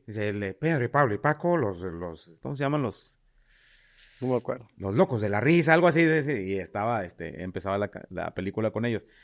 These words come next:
Speaker 1: Aquí en Monterrey, eh, en los, en los partidos de fútbol, en las transmisiones
Speaker 2: Ahí está
Speaker 1: de, de
Speaker 2: Flavio,
Speaker 1: radio, está
Speaker 2: ahí está.
Speaker 1: Flavio.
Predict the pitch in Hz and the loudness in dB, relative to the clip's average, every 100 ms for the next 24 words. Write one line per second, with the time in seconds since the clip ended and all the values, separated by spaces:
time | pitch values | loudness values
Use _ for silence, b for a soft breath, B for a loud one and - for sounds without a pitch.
0 | b 117 120 147 - 135 143 160 190 180 | b 0 2 0 2 2 2 2 4 4
1 | 131 123 - _ _ _ _ _ 110 107 | 4 2 -8 _ _ _ _ _ -2 2
2 | 107 85 117 117 117 - - 117 113 113 | 2 2 2 2 0 -4 -6 -2 0 0
3 | 110 - - 107 143 151 151 151 131 139 | -2 -4 -4 -2 2 2 2 2 2 2
4 | 139 120 113 104 117 131 135 156 165 117 | 2 -2 -2 0 2 2 6 6 6 4
5 | 151 117 104 110 139 92 104 | 4 2 0 -2 0 0 -2